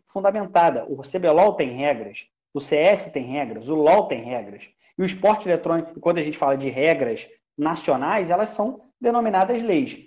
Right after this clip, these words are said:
E qualquer área precisa de regras bem estabelecidas, tanto pra dar segurança jurídica, inclusive para os próprios clubes.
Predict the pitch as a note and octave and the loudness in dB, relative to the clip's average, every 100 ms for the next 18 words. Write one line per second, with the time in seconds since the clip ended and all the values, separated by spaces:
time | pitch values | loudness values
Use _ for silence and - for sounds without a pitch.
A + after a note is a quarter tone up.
0 | _ - F3 A#3+ A#3 B3 - G3 C4 E3+ | _ -12 2 2 4 2 6 6 6 4
1 | - - - D#4 - - D4+ A3+ E3 D3 | 0 -10 0 0 0 -2 0 0 -2 0
2 | D#3+ E3 C#3+ C#3+ D3+ D3+ D3+ D3 D3+ C#3 | 0 0 -4 -2 -2 -2 -2 -2 -2 -4
3 | - A2 G#2 _ _ _ - F4+ - C4 | -8 -10 -10 _ _ _ 2 2 4 4
4 | A3+ A3 A3+ G3+ G#3+ A3 F#3 F#3+ C4 - | 6 2 2 2 2 0 -2 0 -2 -4
5 | C#4 B3+ A3+ C4+ - C#4+ - - B3 C#4+ | -2 0 0 0 2 2 2 2 4 4
6 | - - D#3 C3 A2+ A2 | 0 -8 -4 -4 -4 -14